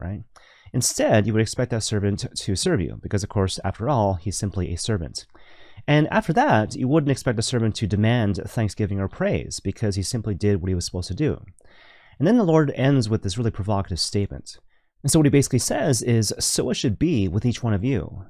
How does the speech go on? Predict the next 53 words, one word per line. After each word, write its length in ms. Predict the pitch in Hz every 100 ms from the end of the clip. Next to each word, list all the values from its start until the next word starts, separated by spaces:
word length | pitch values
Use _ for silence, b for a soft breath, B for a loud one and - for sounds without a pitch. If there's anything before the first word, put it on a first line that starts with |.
| -
You 140 | 151
should 120 | 127
say 220 | - 156
at 80 | 156
the 80 | 117
end 100 | 117
of 60 | 92
doing 220 | 110 110
your 100 | 92
work, 400 | 208 196 104 - B B B
'Look, 180 | 131 -
we're 160 | 123 120
only 280 | 127 147 135
unworthy 480 | 113 127 113 110 98
servants. 680 | - 101 85 71 - - - - -
We 100 | 117
only 260 | 113 127
did 540 | 90 98 156 85 82 95
what 180 | - 104
we 120 | 92
were 80 | 95
supposed 580 | - 117 - 98 87 -
to 80 | 87
do.'" 260 | 87 73 - 104 - _ _ _ _ _ _ _ _ -
Okay, 120 | 123
now 100 | 135
on 40 | 123
the 60 |
face 320 | 120 - 180 -
of 60 |
it, 160 | 104 92
it's 160 | 92
understandable 580 | 123 110 - 104 104 90
that 200 | 87 87
if 120 | 85
you 60 | 95
first 320 | - 135 -
hear 140 | 117 107
that 200 | 87 -
parable, 320 | 85 80 80
especially 280 | - 107 104
that 120 | -
last 220 | 90 85
statement, 400 | - 90 82 -
you 60 | 95
might 140 | 101
be 120 | -
kind 160 | 80 90
of 80 | 80
thrown 260 | - 90
off, 340 | 87 80 - -
right? 160 | 85 87
Because, 400 | 92 95 87